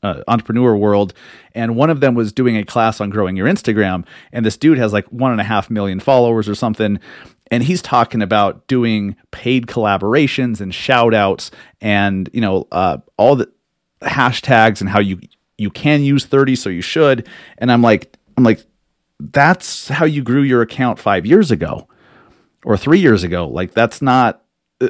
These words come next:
most of what, most of what he was talking about was garbage, and people are just eating it up. And I'm like, "He, he hasn't done that recently, you know?" So it's important to know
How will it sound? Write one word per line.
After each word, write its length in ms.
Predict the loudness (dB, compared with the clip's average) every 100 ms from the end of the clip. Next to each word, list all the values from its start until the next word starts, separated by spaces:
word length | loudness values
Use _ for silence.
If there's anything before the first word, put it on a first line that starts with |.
| -4 -2
most 360 | 4 4 6
of 120 | 2
what, 260 | 0 -4 -6 -20 -20 -6
most 260 | -2 0 0
of 40 |
what 100 | 0
he 40 | 0
was 100 | 0
talking 360 | 0 0 0
about 200 | 0 0
was 120 | -2
garbage, 680 | 0 2 4 2 -6 -10 -12 _ _ _ _
and 340 | 2 2 0 -4
people 260 | -4 0
are 60 | 0
just 180 | -2 0
eating 240 | 2 4
it 100 | 4
up. 320 | 2 0 -8 -6
And 80 | 0
I'm 80 | 4
like, 240 | 2 0 _ _ _ _ _ _ _ _ _ _ _ _ -6
"He, 280 | -4 -4 _ -8
he 100 | -4
hasn't 280 | 0 0 2
done 180 | 2 2
that 140 | 2
recently, 480 | 0 -2 -2 -4 -4 _ _ _ _ _ _ -2
you 80 |
know?" 260 | 0 0 -4 _ _
So 460 | 0 4 4 2 -2 -8
it's 160 | -6
important 400 | -2 2 0 0
to 80 | -4
know 500 | 0 2 4 2 -2